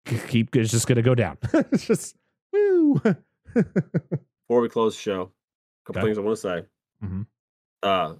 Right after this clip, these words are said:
Speaker 2: The Thing is a masterful way of making a suspenseful, intense film without loading it with jump scares.
Speaker 1: Couldn't agree more.
Speaker 2: Secondly,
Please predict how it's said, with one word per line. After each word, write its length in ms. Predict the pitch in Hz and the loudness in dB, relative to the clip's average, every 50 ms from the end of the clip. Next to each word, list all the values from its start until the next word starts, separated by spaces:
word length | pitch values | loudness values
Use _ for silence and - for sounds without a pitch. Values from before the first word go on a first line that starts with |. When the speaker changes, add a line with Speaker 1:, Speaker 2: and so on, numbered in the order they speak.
| _ _ - | _ _ -2
Speaker 2:
The 100 | - 110 | -2 -2
Thing 460 | - - 123 123 127 139 156 175 170 - _ - | 0 2 2 2 2 2 -2 -6 -10 -12 _ -2
is 460 | 101 110 110 107 101 98 92 92 - - | 2 4 4 4 4 2 -2 -4 -8 -4
a 260 | - 98 95 90 87 87 | -2 0 0 0 0 -2
masterful 880 | 87 87 90 98 101 101 104 104 - - 110 107 - 110 104 101 92 | -4 -4 -2 0 2 2 2 0 -2 -6 -8 -4 -2 -2 0 0 0
way 320 | 87 92 95 95 95 95 - | 0 0 0 2 0 0 0
of 140 | 90 90 85 | -2 -4 -2
making 340 | 95 92 92 90 - 95 90 80 | -2 -2 -2 0 -2 -4 -2 -2
a 320 | 90 92 90 90 80 - - - _ _ _ _ _ _ _ _ - | -2 -2 -2 -4 -8 -10 -16 -20 _ _ _ _ _ _ _ _ -16
suspenseful, 800 | - - 101 98 - - 104 104 101 101 - - 107 92 - | -10 -6 -6 -6 -4 -2 0 0 0 0 -2 -2 -2 -2 -2
intense 420 | 90 85 - - - 98 95 - - | -4 -8 -8 -8 -6 -6 -6 -6 -8
film 440 | - 95 92 92 95 101 107 - _ _ _ _ _ _ _ - | -8 -4 -2 0 0 -2 -2 -6 _ _ _ _ _ _ _ -2
without 420 | 95 101 - - 95 95 98 90 92 | -2 -2 -2 0 0 0 0 0 0
loading 320 | 92 92 92 92 90 90 | -2 0 0 0 0 0
it 140 | 90 82 - | -4 -4 -4
with 100 | 87 85 | -6 -8
jump 240 | - 85 82 80 82 | -6 -6 -6 -6 -6
scares. 480 | - - 104 101 110 117 120 - - _ _ _ _ _ _ _ _ _ _ _ _ _ _ _ - | -4 -2 0 0 0 0 -2 -6 -12 _ _ _ _ _ _ _ _ _ _ _ _ _ _ _ -8
Speaker 1:
Couldn't 160 | 101 90 90 | -6 -6 -4
agree 180 | 95 104 98 | -4 -2 -2
more. 260 | 98 98 90 87 85 - - - - _ _ _ _ _ _ _ _ _ _ _ _ _ _ _ - | -2 -2 -4 -6 -6 -8 -14 -20 -20 _ _ _ _ _ _ _ _ _ _ _ _ _ _ _ -12
Speaker 2:
Secondly, 680 | - - 113 107 107 - - 113 123 127 131 135 135 | -4 0 0 0 0 0 0 2 2 4 2 2 -2